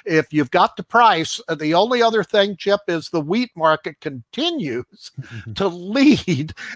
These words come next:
Speaker 1: And I, I can't go back, and we go back a long time in the marketplace. I've
Speaker 2: Yeah.
Speaker 1: never seen an environment where wheat, uh, for as long as it has, has basically led now soybean and corn
Speaker 2: Well,
Speaker 1: markets.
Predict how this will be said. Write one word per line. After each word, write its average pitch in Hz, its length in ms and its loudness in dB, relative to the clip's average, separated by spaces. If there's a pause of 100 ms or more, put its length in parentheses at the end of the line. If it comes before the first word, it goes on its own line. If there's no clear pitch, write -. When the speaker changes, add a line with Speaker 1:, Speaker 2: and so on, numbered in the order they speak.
Speaker 1:
And 208 220 4
I, 285 380 2
I 254 160 2
can't 311 340 0
go 208 160 0
back, 202 240 2
and 170 140 0
we 320 120 2
go 247 160 4
back 185 320 2
a 156 80 0
long 170 340 0
time 170 320 0
in 143 100 -8
the 139 80 -10
marketplace. 139 760 -6
I've 233 240 0
Speaker 2:
Yeah. 269 60 -8
Speaker 1:
never 202 280 0
seen 170 460 -8 (300)
an 165 160 -4
environment 156 760 0
where 151 280 0
wheat, 175 420 -2 (380)
uh, 185 240 -8
for 170 300 0
as 135 120 -2
long 240 340 2
as 175 160 0
it 143 120 2
has, 143 760 0 (280)
has 160 260 0
basically 170 640 0
led 160 400 0
now 117 420 -6
soybean 139 580 -4
and 110 120 -12
corn 131 180 -4
Speaker 2:
Well, 117 100 -6
Speaker 1:
markets. - 540 -18